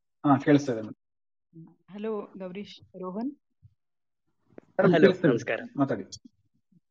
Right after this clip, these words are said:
Speaker 2: ಇವತ್ತು ಈ ಸೆಷನ್ ಹೇಗಿತ್ತು ಅಂದ್ರೆ, ಆ, ಕಥೆ ಒಬ್ರು ಹೇಳ್ತಾ ಇದ್ರೆ ಮಕ್ಕಳೆಲ್ಲ ಕೂತ್ಕೊಂಡು ಕೇಳ್ತಿರ್ತಾರಲ್ಲ, ಆ ಥರದ ಒಂದು ಇನ್ವಾಲ್ವ್‌ಮೆಂಟ್ ಇತ್ತು. ಬಹಳ, ಆ, ತುಂಬಾ ಚೆನ್ನಾಗಿ ಹೇಳಿದ್ರಿ ನೀವು. ಆಮ್, ಬಹುಶಃ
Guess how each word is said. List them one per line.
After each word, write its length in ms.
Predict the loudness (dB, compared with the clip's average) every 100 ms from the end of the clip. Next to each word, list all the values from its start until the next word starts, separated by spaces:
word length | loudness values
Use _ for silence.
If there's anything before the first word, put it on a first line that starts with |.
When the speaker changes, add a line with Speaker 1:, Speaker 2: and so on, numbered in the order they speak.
| _ -20 _ _ _ -20 -20 -20 -12
Speaker 2:
ಇವತ್ತು 440 | -4 -4 -4 -14
ಈ 100 | -14
ಸೆಷನ್ 520 | -18 -20 _ -16 -16
ಹೇಗಿತ್ತು 420 | -14 -18 -18 -20
ಅಂದ್ರೆ, 280 | -18 -18 -18 -20 _ -20 -20 _ _
ಆ, 60 | -20 -20 -20 -20 -20 _ _
ಕಥೆ 400 | -12 -8 -6 -6
ಒಬ್ರು 260 | -6 -8 -10
ಹೇಳ್ತಾ 380 | -10 -12 -10
ಇದ್ರೆ 220 | -10 -10 -12
ಮಕ್ಕಳೆಲ್ಲ 500 | -14 -10 -8 -6 -8
ಕೂತ್ಕೊಂಡು 440 | -12 -16 -14 -14
ಕೇಳ್ತಿರ್ತಾರಲ್ಲ, 840 | -12 -14 -14 -18 -18 -16 -16 -16 -18 -20 _ _ _ _ _ -14
ಆ 120 | -12
ಥರದ 240 | -8 -8
ಒಂದು 300 | -8 -10 -12
ಇನ್ವಾಲ್ವ್‌ಮೆಂಟ್ 560 | -12 -8 -8 -8 -10 -12
ಇತ್ತು. 280 | -16 -18 -20 -16
ಬಹಳ, 180 | -12 -10
ಆ, 560 | -10 -12 -14 -18 -18 -18
ತುಂಬಾ 280 | -16 -10 -10
ಚೆನ್ನಾಗಿ 720 | -10 -16 -14 -14 -12 -12 -12
ಹೇಳಿದ್ರಿ 460 | -12 -10 -12 -14 -18
ನೀವು. 480 | -16 -16 -16 -18 _ _ _ _ _ _ _ -18
ಆಮ್, 540 | -12 -10 -10 -12 -14
ಬಹುಶಃ 640 | -16 -14 -12 -4 -4 -4